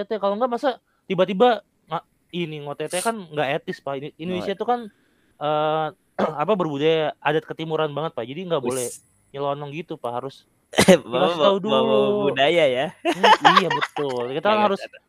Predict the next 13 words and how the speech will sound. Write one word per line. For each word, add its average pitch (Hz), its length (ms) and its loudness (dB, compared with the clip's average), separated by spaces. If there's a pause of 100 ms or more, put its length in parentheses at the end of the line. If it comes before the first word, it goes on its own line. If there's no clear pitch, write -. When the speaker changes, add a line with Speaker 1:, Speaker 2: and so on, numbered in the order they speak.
(420)
Speaker 1:
unggah-ungguh, 185 600 4 (100)
harus 151 240 -2
bertata 151 320 -4
Speaker 2:
Wis. 156 80 -2
Speaker 1:
krama, 160 320 0
Pak. 151 80 -4
Jadi 160 160 -6
harus, 185 320 -2 (160)
K - 80 -6
P 165 80 -2
K 196 160 2
tuh 285 80 -8
kasih 240 180 0